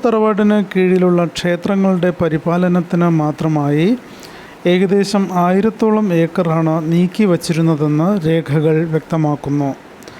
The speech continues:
കോടോത്തുകാരുടെ പത്തായപ്പുരയില്ലാത്ത നാട് കാസർഗോഡിൽ ചുരുക്കമാണ് എന്നൊരു ചൊല്ലുണ്ട്. ഇന്നും തലയുയർത്തി നിൽക്കുന്ന തറവാടിൻ്റെ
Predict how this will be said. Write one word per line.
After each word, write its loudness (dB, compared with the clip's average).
കോടോത്തുകാരുടെ 2
പത്തായപ്പുരയില്ലാത്ത 0
നാട് 2
കാസർഗോഡിൽ 0
ചുരുക്കമാണ് -2
എന്നൊരു 2
ചൊല്ലുണ്ട്. 0
ഇന്നും 4
തലയുയർത്തി 0
നിൽക്കുന്ന 0
തറവാടിൻ്റെ 0